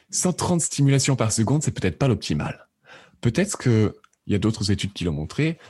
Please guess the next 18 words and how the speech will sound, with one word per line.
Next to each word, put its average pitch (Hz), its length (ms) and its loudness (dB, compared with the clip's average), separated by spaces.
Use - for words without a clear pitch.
à 101 120 0
des 92 80 2
plus - 160 0
basses 151 240 2
fréquences, 87 520 -2
par - 160 -4
exemple, 87 380 -4
soixante 120 400 0
stimulations 82 520 -6
par - 160 -10
seconde, 98 380 -6
on 92 120 -4
arriverait 90 360 -2
à 85 100 0
mieux 98 340 0
améliorer 85 400 0
la 73 100 -4
marche. - 520 -14